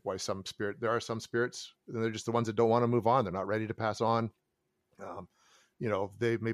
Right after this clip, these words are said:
might be religious, but not think they're worthy of heaven yet,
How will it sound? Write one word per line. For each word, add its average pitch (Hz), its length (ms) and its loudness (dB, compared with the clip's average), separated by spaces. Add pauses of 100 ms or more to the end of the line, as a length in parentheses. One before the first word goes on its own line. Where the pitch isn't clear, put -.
might 110 260 -2
be 113 80 0
religious, 110 340 0
but 117 100 0
not 113 120 4
think 113 140 -4
they're 110 100 0
worthy 120 260 4
of 98 100 0
heaven 85 280 -6 (440)
yet, 92 240 -4